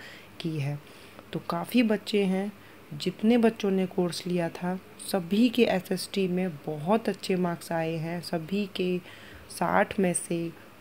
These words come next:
फ़ोर्टी फ़ाइव आ रहे हैं, किसी के फ़ोर्टी एट आ रहे हैं, किसी के फ़िफ़्टी आ रहे हैं, ठीक है। तो ये सोचिए कि आप लोगों की ही वजह से ये सब कुछ हो पाया है, क्योंकि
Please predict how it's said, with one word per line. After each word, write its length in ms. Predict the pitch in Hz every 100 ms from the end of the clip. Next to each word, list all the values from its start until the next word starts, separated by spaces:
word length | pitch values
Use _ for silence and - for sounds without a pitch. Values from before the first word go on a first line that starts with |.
| - -
फ़ोर्टी 300 | 202 214 190
फ़ाइव 360 | - 175 175
आ 80 | 175
रहे 100 | 170
हैं, 100 | 175
किसी 200 | 180 170
के 140 | 180 180
फ़ोर्टी 460 | - 190 - 196 185
एट 180 | 175
आ 120 | 170 170
रहे 160 | 165
हैं, 180 | 165 165
किसी 220 | 160 165
के 100 | 175 180
फ़िफ़्टी 440 | - - - 202
आ 120 | 185 175
रहे 220 | 170 170
हैं, 260 | 165 165 170 - - -
ठीक 180 | 185
है। 120 | 233 254 - - - - - - -
तो 220 | 214 226 226 - - - - - - - - - - - - - -
ये 180 | 160 214
सोचिए 520 | 226 226 220 226 233 240 -
कि 180 | 240 247
आप 360 | - 180 185 214
लोगों 380 | 214 226 233 233 - - -
की 120 | 220
ही 140 | 240
वजह 280 | 233 208 202
से 160 | 190 196
ये 160 | 185
सब 220 | 180 180 -
कुछ 220 | 190 -
हो 200 | - 175 -
पाया 220 | 147 147
है, 200 | 143 143 147 - - - - - - -
क्योंकि 400 | 180 175 214